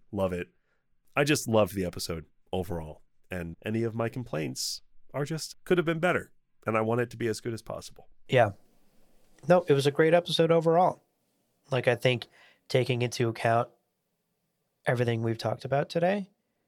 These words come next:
Speaker 2: at the end of the day, once again, I think this was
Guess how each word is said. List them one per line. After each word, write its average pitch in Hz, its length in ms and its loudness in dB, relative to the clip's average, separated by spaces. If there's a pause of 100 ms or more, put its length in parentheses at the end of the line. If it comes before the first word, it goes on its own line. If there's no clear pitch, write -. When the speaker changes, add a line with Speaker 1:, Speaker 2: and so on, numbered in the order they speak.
(460)
Speaker 2:
at 135 120 -2
the 139 100 2
end 135 140 4
of 120 80 2
the 117 80 4
day, 113 420 4 (1300)
once 123 220 -4
again, 113 220 2
I 107 80 2
think 107 220 -4
this - 200 -4
was 113 460 -2